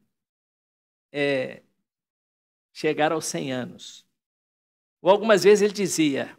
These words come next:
"O meu desejo é bater a barreira dos cem anos, ou ultrapassar a barreira", aliás, desculpa, "ultrapassar a barreira dos cem anos." Mas esse desejo não é,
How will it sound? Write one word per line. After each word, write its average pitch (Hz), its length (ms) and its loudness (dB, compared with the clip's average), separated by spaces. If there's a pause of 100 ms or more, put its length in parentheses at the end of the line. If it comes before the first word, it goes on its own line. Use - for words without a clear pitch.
(140)
"O 143 80 -14
meu 175 300 2
desejo 160 760 -2 (540)
é 151 120 -2
bater 170 840 0 (1000)
a 147 80 -8
barreira 151 720 -2 (800)
dos 139 160 -4
cem 147 340 -4
anos, 127 320 -6
ou 147 100 0
ultrapassar 180 920 -2
a 185 60 -4
barreira", 135 440 -4
aliás, 135 280 -6
desculpa, 123 420 -12
"ultrapassar 170 880 -4 (320)
a 165 140 0
barreira 165 640 -2 (320)
dos 151 200 -4
cem 180 280 -2
anos." - 560 -6 (1800)
Mas 269 200 -2
esse 285 200 -2
desejo 208 680 2
não 240 320 -4
é, 240 340 -6